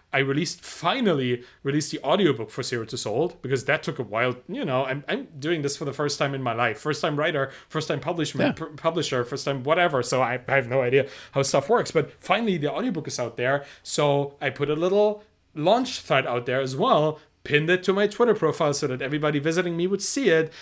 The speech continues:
Speaker 1: And then again, people took pictures of their, their, their Audible purchasing screen, or they,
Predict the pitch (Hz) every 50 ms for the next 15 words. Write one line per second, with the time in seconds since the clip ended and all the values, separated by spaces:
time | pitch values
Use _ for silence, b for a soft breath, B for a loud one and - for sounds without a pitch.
0 | B B B - 151 156 156 156 160 170 190 190 - - 175 151 139 202 240 240
1 | 190 175 165 156 B B B - - 180 190 - 226 214 220 220 220 220 B B
2 | - - - 143 143 - - 117 - - - 160 160 160 156 - - b b b
3 | b - - 143 151 139 127 156 160 170 170 170 170 170 151 165 170 170 175 160
4 | 151 175 170 175 190 214 277 269 196 180 160 156 151 156 151 - 123 - - 269
5 | - - 247 208 - 175 143 - - - 156 139 131 131 131 120 135 - - 139
6 | 143 147 143 147 143 143 139 147 143